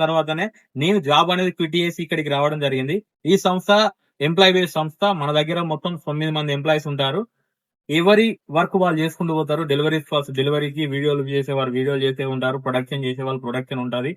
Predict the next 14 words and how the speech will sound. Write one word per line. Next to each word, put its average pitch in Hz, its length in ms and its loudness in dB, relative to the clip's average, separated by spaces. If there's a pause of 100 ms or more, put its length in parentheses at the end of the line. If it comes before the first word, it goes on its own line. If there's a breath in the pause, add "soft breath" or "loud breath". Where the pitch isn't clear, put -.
(360)
పెద్ద 139 160 0 (100)
బర్డ్స్ 156 260 2
మార్కెట్ 143 320 -2
చేసేవారు 143 420 0 (400)
మార్కెట్ 143 400 2
చేస్తారు, 147 400 0
బ్రూడింగ్ 151 280 0
చేయడానికి 143 360 0
ఒక 139 180 -4
ఫోర్ 135 220 0
మెంబర్స్ 135 420 -2 (260)
ఎంప్లాయీస్ 139 360 0
అనేది 131 240 -2
ఉంటారు. 127 300 0